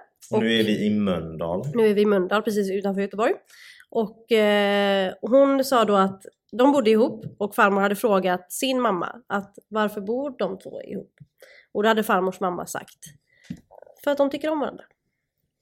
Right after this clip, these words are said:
Speaker 2: Och sen var det ingenting mer med det. Så det var liksom, farmor frågade ju inte mer. Eh, men utåt sett till andra människor så berättade hon att då var det liksom, ja, men de bodde ihop för att spara pengar. De bodde ihop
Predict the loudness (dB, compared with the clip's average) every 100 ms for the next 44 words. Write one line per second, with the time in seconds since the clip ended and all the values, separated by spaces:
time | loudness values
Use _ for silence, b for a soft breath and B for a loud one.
0 | _ -6 -2 0 0 -2 -2 -2 -4 -6
1 | -6 -8 -10 _ _ _ b b b _
2 | 0 4 4 4 4 2 0 -6 -6 -6
3 | -8 b b b b _ _ _ _ _
4 | 0 0 4 4 6 4 2 -2 -4 -18
5 | _ -8 -2 0 2 2 2 2 0 -2
6 | -8 -4 -4 2 0 0 -8 -10 -4 -2
7 | 0 0 0 -2 -4 -8 -8 -4 -4 -2
8 | -2 -2 -4 _ -4 0 0 -2 -6 -6
9 | -8 -8 b b -4 -2 0 -2 -4 -6
10 | -10 -12 -16 -12 -6 -4 -4 -6 -6 -10
11 | -14 -10 -8 -8 -8 -8